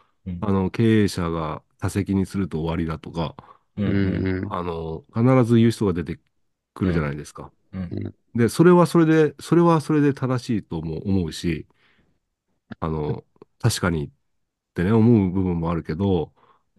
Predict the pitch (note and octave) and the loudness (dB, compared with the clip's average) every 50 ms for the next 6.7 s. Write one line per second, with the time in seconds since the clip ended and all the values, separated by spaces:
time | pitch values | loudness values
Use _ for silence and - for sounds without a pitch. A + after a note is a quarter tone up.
0 | _ _ _ G#3 - G2+ F2+ - - D#2+ E2 D#2 D2 - - - - _ _ _ | _ _ _ -10 -8 -8 -6 -6 -6 -6 -4 -6 -6 -8 -14 -20 -20 _ _ _
1 | _ _ _ _ _ _ _ _ _ _ _ _ _ _ _ _ _ _ _ _ | _ _ _ _ _ _ _ _ _ _ _ _ _ _ _ _ _ _ _ _
2 | _ _ _ _ _ _ _ _ _ _ - F2 F#2 F#2 F2+ F2+ G2+ A#2 A2 A2 | _ _ _ _ _ _ _ _ _ _ -6 -4 -2 -2 0 2 4 4 4 4
3 | F#2+ F#2 G2 F#2+ F2 E2 E2 D#2+ D#2+ - - F#2 - _ - F#2+ - - - G2 | 2 0 0 -2 -2 -2 -4 -6 -6 -6 -6 -8 -6 _ -6 -6 -6 -6 -4 -2
4 | F#2+ F#2 F#2 F#2 F2+ E2+ - E2 - D#2 D2+ - - - - - _ _ _ _ | 0 0 0 -2 -2 -4 -6 -8 -6 -6 -8 -8 -10 -16 -20 -20 _ _ _ _
5 | _ _ _ _ _ _ _ _ _ _ _ _ - E2+ E2 D2+ D2 D#2 E2+ E2+ | _ _ _ _ _ _ _ _ _ _ _ _ -8 -6 -6 -4 -2 -2 -2 -2
6 | F2 E2+ - - - C#2+ C#2 D2 - - B2 - - | -2 -4 -6 -8 -10 -10 -10 -10 -10 -12 -12 -14 -10